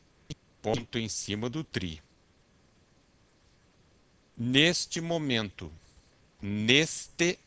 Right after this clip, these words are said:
mento. No que concerne, no cerne cortando.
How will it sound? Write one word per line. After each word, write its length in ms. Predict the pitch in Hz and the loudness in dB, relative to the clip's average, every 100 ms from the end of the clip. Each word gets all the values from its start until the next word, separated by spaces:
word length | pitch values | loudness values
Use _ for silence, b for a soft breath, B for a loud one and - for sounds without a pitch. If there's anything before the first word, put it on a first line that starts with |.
| _ | _
mento. 640 | 101 101 101 113 104 - - - _ _ - _ _ _ - _ _ _ - - _ _ _ - | -8 -2 0 0 -2 -12 -20 -20 _ _ -20 _ _ _ -20 _ _ _ -20 -20 _ _ _ -6
No 240 | 120 135 131 | 0 2 0
que 220 | - 180 | -6 -8
concerne, 1200 | - 160 143 - - 110 104 101 85 87 78 - _ _ _ _ _ - _ _ _ _ | -4 -2 -2 -6 -2 0 2 -2 -6 -8 -10 -12 _ _ _ _ _ -20 _ _ _ _
no 400 | 104 110 120 135 | -6 0 2 2
cerne 960 | - - - 113 104 101 98 90 90 87 | -2 -8 -2 2 4 2 -2 -8 -8 -8
cortando. 800 | - 87 - - 78 73 69 - | -6 -8 -8 -8 -10 -10 -14 -18